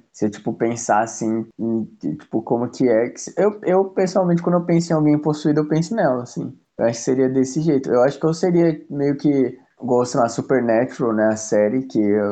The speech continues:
os demônios tão nas pessoas e eles não mostram até eles quererem. Ou é porra louca que nem <laughs> ela, assim, que ela, mano, não para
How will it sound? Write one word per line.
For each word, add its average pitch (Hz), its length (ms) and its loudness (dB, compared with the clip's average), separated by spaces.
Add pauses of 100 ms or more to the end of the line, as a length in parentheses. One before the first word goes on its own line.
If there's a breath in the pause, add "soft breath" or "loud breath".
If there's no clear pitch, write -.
os 113 120 -2
demônios 110 420 0
tão 113 120 0
nas 110 160 0
pessoas 107 520 -2
e 107 60 2
eles 110 160 0
não 113 200 2
mostram 107 440 0
até 107 180 0
eles 110 180 -2
quererem. 107 640 0 (140)
Ou 139 540 0 (100)
é 135 220 0
porra 147 340 0
louca 151 380 0
que - 120 -2
nem 170 120 4
<laughs> 202 180 -2
ela, 170 300 -2
assim, 170 320 0
que 170 80 0
ela, 175 200 4
mano, 180 220 -2
não 165 260 2
para 170 360 0